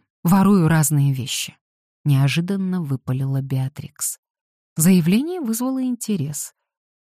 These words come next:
"Прошу прощения". "Беру без спроса всякие мелочи. Табакерки,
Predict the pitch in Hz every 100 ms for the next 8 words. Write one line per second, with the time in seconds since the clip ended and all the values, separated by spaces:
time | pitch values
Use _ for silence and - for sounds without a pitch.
0 | _ - 151 - 151 151 139 - - 123
1 | 120 131 196 - _ _ _ _ _ _
2 | _ _ - 226 254 165 131 160 - -
3 | 277 - 143 - 190 - 175 170 135 147
4 | 147 - 165 _ _ - _ _ 196 180
5 | 165 - 247 226 - 185